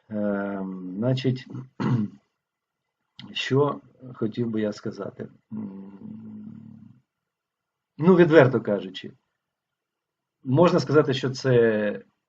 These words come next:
<laughs> Чия номер два, але не зовсім так. Е, це такий натяк, знаєте, хто дивиться перший український криптоканал, давно може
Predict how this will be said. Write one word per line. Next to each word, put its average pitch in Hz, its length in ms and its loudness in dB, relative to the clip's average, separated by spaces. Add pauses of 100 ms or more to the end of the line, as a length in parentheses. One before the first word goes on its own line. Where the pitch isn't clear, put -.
<laughs> 131 280 -2
Чия 147 300 4
номер 139 340 2
два, 139 480 6 (500)
але 131 680 4
не 127 320 6
зовсім 131 540 4
так. - 440 -10 (240)
Е, 110 40 -18 (680)
це 127 120 -6
такий - 340 -4
натяк, 123 460 4
знаєте, 151 360 -2
хто - 180 -4
дивиться 123 340 2
перший 117 320 -2
український 120 300 -12
криптоканал, 151 680 -4
давно 214 380 0 (380)
може 196 680 0